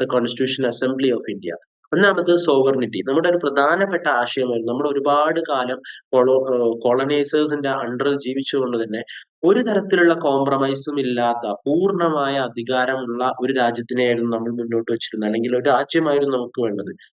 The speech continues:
So, സോവറിനിറ്റി എന്ന് പറയുന്ന ഐഡിയ വളരെ പ്രധാനപ്പെട്ട ഒരു ഫിലോസഫിക്കൽ ബേസ് ആയിരുന്നു നമ്മുടെ കോൺസ്റ്റിറ്റ്യൂഷൻ അസംബ്ലിയുടെ. ഒരു തരത്തിലും നമ്മൾ അധികാരം മറ്റാരുമായി ഷെയർ ചെയ്-, ഷെയർ ചെയ്യാൻ റെഡി ആയിരുന്നില്ല. അതുകൊണ്ടാണ്, ഏഹ്, ഒരു ഡൊമി-,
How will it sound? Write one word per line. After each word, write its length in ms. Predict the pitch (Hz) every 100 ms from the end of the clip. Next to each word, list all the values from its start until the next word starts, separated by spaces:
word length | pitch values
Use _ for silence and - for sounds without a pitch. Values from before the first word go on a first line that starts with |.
| - -
So, 280 | 185 190 - -
സോവറിനിറ്റി 640 | 151 170 190 185 185 175
എന്ന് 140 | 156 151
പറയുന്ന 580 | 131 123 123 131 135 117
ഐഡിയ 280 | 117 120 131
വളരെ 340 | 120 123 156 160
പ്രധാനപ്പെട്ട 520 | 147 127 123 123 120
ഒരു 100 | 123
ഫിലോസഫിക്കൽ 640 | 123 120 113 117 113 120 127
ബേസ് 440 | 127 131 135 143
ആയിരുന്നു 320 | 123 117 113
നമ്മുടെ 220 | 107 110 113
കോൺസ്റ്റിറ്റ്യൂഷൻ 580 | 117 107 - 110 113 113 -
അസംബ്ലിയുടെ. 600 | - 123 107 104 101 90 - - -
ഒരു 140 | 135
തരത്തിലും 500 | 165 160 160 165 185
നമ്മൾ 220 | 170 147 143
അധികാരം 480 | 131 127 123 131
മറ്റാരുമായി 800 | 127 113 - 135 131 147 147 131
ഷെയർ 320 | 131 127 117
ചെയ്-, 420 | 123 117 131 131 - -
ഷെയർ 240 | 117 123
ചെയ്യാൻ 340 | 131 120 123 120
റെഡി 240 | 117 135
ആയിരുന്നില്ല. 380 | 139 113 110 101
അതുകൊണ്ടാണ്, 460 | 104 120 123 127 131 131 _ _ -
ഏഹ്, 80 | 117
ഒരു 160 | 127 131
ഡൊമി-, 480 | 127 120 131 131